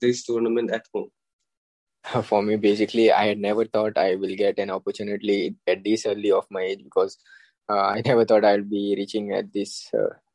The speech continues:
Speaker 2: level of playing in the I S L or anything because, because I had left football when I was in U K and my life completely changed now.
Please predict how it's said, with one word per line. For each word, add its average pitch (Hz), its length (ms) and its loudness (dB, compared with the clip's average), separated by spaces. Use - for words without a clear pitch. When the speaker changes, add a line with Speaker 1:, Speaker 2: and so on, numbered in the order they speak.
Speaker 2:
level 101 460 4
of - 260 -2
playing 101 240 0
in 95 60 -6
the 92 80 2
I 90 140 6
S 98 180 2
L 98 140 -2
or 90 40 0
anything 101 540 -6
because, - 220 -4
because 101 220 4
I 92 140 6
had 101 180 4
left 101 220 2
football 101 360 2
when 98 140 0
I 95 100 -2
was 98 200 0
in 98 100 -8
U 98 240 -6
K 104 140 0
and 95 420 -8
my - 120 -6
life 90 260 -2
completely 104 480 0
changed 101 340 -4
now. 101 180 -4